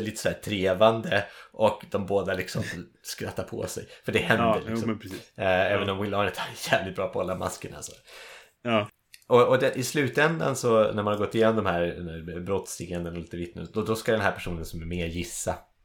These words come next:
Speaker 1: vem det var som var mördaren, liksom.
Speaker 2: Ja, okej. Mm.
Speaker 1: Eh, så det, det blir lite så här gameshow av det också.
Speaker 2: Ja, just det.
Speaker 1: Men man får vara med där hemma och liksom så här, "Mm, den här kan det vara för att den var liksom så här vänsterhänt",
Speaker 2: Ja,
Speaker 1: eller någonting
Speaker 2: ja.
Speaker 1: sånt där, va? Och jag,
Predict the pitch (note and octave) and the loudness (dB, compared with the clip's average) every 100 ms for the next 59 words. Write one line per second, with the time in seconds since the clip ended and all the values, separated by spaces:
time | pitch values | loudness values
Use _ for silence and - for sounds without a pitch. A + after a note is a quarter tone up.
0 | _ _ _ _ _ _ _ _ _ _ | _ _ _ _ _ _ _ _ _ _
1 | G2+ E2 D#2+ E2+ D#2+ - E2 E2+ E2+ E2 | -2 -2 -2 -2 -4 -6 -8 -4 -4 -4
2 | F#2 - - - - _ _ _ - A2+ | -6 -6 -14 -20 -20 _ _ _ 0 2
3 | A2+ A2 - - - G2 G#2 - F2+ F#2 | 2 -2 -10 -12 -10 -8 -8 -4 0 2
4 | F#2 F2+ F2+ F2 F2+ F#2 - - - E2+ | 0 -2 -2 -2 -4 -6 -8 -10 -12 -10
5 | E2+ D#2+ D2+ - - - G2+ F2 F2+ - | -10 -10 -10 -8 -8 -6 -6 -6 -8 -10
6 | - - - _ A#2+ C3 C3+ - F#2 C4 | -14 -16 -20 _ -4 0 0 0 -4 -4
7 | A#3 - B2 B2 A#2+ B2+ A#2 A2 G#2 G#2 | -6 -2 2 4 6 4 6 4 4 2
8 | F#2 F#2 G#2 F2+ - F2+ - F#2 G2 F#2 | -2 -2 -2 -2 -6 -10 -8 -8 -8 -10
9 | A2 A2 G3+ E3 C#3 F#2 - - - F#2 | -12 -12 -12 -10 -8 -8 -8 -10 -10 -10
10 | F2+ - - E2+ - - - - - F#2 | -10 -12 -14 -16 -16 -16 -14 -16 -16 -12
11 | F2 - - - A2 G#2 G2+ F#2 G#2+ G#2 | -12 -14 -14 -4 0 0 0 -4 -4 -8
12 | F2+ - - - _ A#2+ B2 | -8 -8 -10 -16 _ 2 2